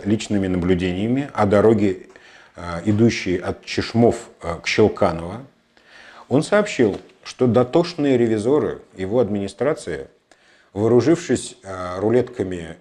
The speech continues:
и, э, видимо, какими-то особыми колышками, измерили дорогу и соотнесли ее параметры с теми параметрами, которые были заложены в техническом задании. И, о ужас,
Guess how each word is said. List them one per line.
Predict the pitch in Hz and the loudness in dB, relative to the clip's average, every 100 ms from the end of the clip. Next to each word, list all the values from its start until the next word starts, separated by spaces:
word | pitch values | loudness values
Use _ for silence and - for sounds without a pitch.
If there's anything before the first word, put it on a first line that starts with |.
| - | -4
и, | 104 101 95 90 - | 0 2 0 -2 -4
э, | 90 87 | -12 -10
видимо, | 90 92 90 | -8 -8 -10
какими-то | - 101 90 - 78 - | -12 -10 -10 -8 -12 -12
особыми | - 104 92 87 | -6 -2 -2 -4
колышками, | 87 - 156 139 - 82 78 73 | -4 2 4 2 -2 -14 -14 -6
измерили | 110 123 143 101 90 | 0 4 6 4 0
дорогу | 87 101 151 143 | -2 0 2 2
и | 104 | 0
соотнесли | - 95 - 107 117 | 0 -2 -2 -6 -2
ее | 104 98 95 | 0 2 0
параметры | 95 101 131 - 90 76 - - - | -2 -2 -2 -2 -6 -8 -16 -20 -20
с | - | -8
теми | - 113 | 2 2
параметрами, | 107 110 135 165 131 110 | 4 4 4 4 2 -2
которые | 98 92 127 135 | -2 -2 2 2
были | 110 101 | 2 0
заложены | 90 95 101 113 | 0 0 0 -2
в | - | -4
техническом | 92 - 95 - 98 | -8 -6 -10 -8 -4
задании. | 95 92 80 67 - _ _ _ _ _ _ _ | -2 -2 -4 -10 -18 _ _ _ _ _ _ _
И, | 127 143 - | 4 4 4
о | 139 143 143 | 4 6 6
ужас, | 131 90 - - | 4 2 -6 -16